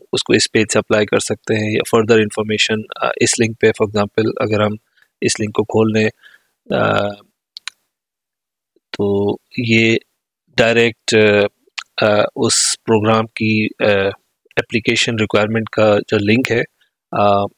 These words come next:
इसमें नज़र आ रहा है कि for example अगर आपने apply करना है तो आपकी application between fifteenth Feb to March fifteen आनी चाहिए। और वो स्टूडेंट जो कि international हैं, जिन्हें visa की ज़रूरत है, अ, क्योंकि जाहिर है visa लेने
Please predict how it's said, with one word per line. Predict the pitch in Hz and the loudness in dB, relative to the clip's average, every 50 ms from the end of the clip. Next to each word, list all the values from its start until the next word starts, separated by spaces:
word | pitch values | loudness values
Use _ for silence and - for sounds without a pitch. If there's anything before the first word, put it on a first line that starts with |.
| _ _ 147 | _ _ -4
इसमें | 143 - - 117 | -2 -2 0 0
नज़र | 110 110 104 117 123 113 | 0 2 2 4 4 4
आ | 110 110 | 4 4
रहा | 110 110 | 4 4
है | 107 110 | 2 2
कि | 101 - - - 101 101 101 98 98 | 0 -2 -2 0 2 2 2 2 0
for | 95 - - 101 98 | -2 -2 -4 -6 -4
example | 95 101 101 101 98 - - 104 107 - - | -2 -2 -2 -2 -2 -4 -4 -4 -2 -4 -2
अगर | 107 107 101 | 0 2 2
आपने | 101 98 - - 101 | 2 2 0 -4 -6
apply | 98 - 107 101 98 | -4 -4 -4 -2 -2
करना | 98 - 101 95 98 98 101 | -2 -2 -4 -4 -2 -4 -4
है | 98 98 104 | -2 -2 -4
तो | - _ _ _ _ - - 104 101 110 110 - - - - - | -6 _ _ _ _ -6 -4 -2 -2 -2 -4 -6 -8 -6 -6 -6
आपकी | 101 - - 110 | -6 -4 -4 -4
application | 104 101 - 110 107 - 107 101 - 110 107 104 | -4 -4 -6 -6 -4 -4 -4 -2 -2 -4 -4 -4
between | 107 101 - - 113 110 107 107 104 - - 110 | -6 -8 -8 -6 -6 -6 -6 -6 -8 -6 -4 -4
fifteenth | 104 - - - - 107 107 107 107 - - - - | -4 -4 -4 -4 -2 -2 -2 -2 -4 -8 -8 -4 0
Feb | 104 104 107 - _ _ _ _ _ _ _ _ _ _ _ _ - - | 0 0 0 -2 _ _ _ _ _ _ _ _ _ _ _ _ -6 -4
to | 117 113 107 101 104 98 - 110 107 101 101 | -2 -2 -2 -2 -4 -6 -10 -6 -2 0 2
March | 101 104 107 - - - - | 2 2 0 -2 -4 -4 -4
fifteen | 101 - - 117 110 107 107 | -4 -2 -2 -2 -2 0 0
आनी | 101 104 107 101 | 0 -2 -2 -4
चाहिए। | - 113 104 107 110 113 139 151 _ _ _ _ _ - | -2 -2 -2 -2 -2 -2 -4 -6 _ _ _ _ _ -4
और | 101 98 101 110 113 - 101 | -2 -2 -2 -2 -4 -4 0
वो | 107 120 123 | 2 2 2
स्टूडेंट | - - - 113 107 113 110 113 | 2 2 0 2 2 2 2 2
जो | 107 - 98 | 0 -2 -2
कि | - 104 | -2 -2
international | 98 - - 98 101 104 101 - - 117 107 110 | -2 0 0 0 0 0 0 0 -2 -2 -2 -2
हैं, | 107 107 107 107 | -2 -4 -4 -6
जिन्हें | - - 110 107 107 | -8 -8 -8 -8 -6
visa | 101 104 101 101 113 107 | -4 -4 -4 -2 -2 -2
की | 101 - 104 | -2 -2 -2
ज़रूरत | 98 98 98 101 107 104 - - | 0 0 2 2 2 0 0 -2
है, | 104 92 - _ - - _ _ - _ _ _ _ - | -6 -6 -6 _ -16 -20 _ _ -20 _ _ _ _ -4
अ, | - 104 98 98 98 98 98 98 - _ _ _ - | -2 0 0 2 2 2 0 -2 -4 _ _ _ -8
क्योंकि | - 113 101 - | -6 -2 0 0
जाहिर | 104 - 123 113 123 139 127 | 2 2 2 2 2 2 2
है | 120 117 | 2 2
visa | 113 113 107 - 110 107 110 | 0 -2 -2 -2 0 0 0
लेने | 107 - | 0 -2